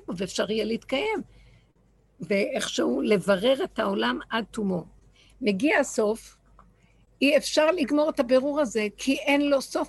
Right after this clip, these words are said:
עד שלא תבוא עבודת הנוקבה, שזה דוד המלך, והעבודה הזאת של הבעל שם טוב, רב אושר, צדיקי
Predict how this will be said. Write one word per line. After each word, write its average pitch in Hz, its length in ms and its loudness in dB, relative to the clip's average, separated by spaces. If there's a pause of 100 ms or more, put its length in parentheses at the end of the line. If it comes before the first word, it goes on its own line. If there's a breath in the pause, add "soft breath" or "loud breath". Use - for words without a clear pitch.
(120)
עד 311 180 2
שלא 226 400 -2 (720)
תבוא 208 440 -4
עבודת 196 380 -4
הנוקבה, 196 580 -2 (260)
שזה 202 300 -6
דוד 185 220 -6
המלך, 190 500 -4 (500)
והעבודה 185 360 -4
הזאת 185 340 -6 (540)
של 170 200 -12
הבעל 165 140 -12
שם 214 220 -8
טוב, 196 280 -8 (120)
רב 165 80 -12
אושר, 185 280 -8 (140)
צדיקי 185 560 -4